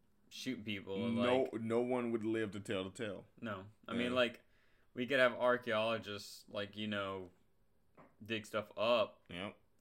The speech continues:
Speaker 1: And it, maybe it wouldn't make sense, but we wouldn't know 'cause that was, like, two thousand years ago.
Speaker 2: Like, re-, remember, kids,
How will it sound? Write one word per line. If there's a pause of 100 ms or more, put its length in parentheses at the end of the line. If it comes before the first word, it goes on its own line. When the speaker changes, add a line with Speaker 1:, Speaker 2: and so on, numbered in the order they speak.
(120)
Speaker 1:
And
it,
maybe
it
wouldn't
make
sense, (160)
but (420)
we
wouldn't
know
'cause
that
was,
like,
two
thousand
years
ago. (220)
Speaker 2:
Like, (500)
re-, (140)
remember,
kids,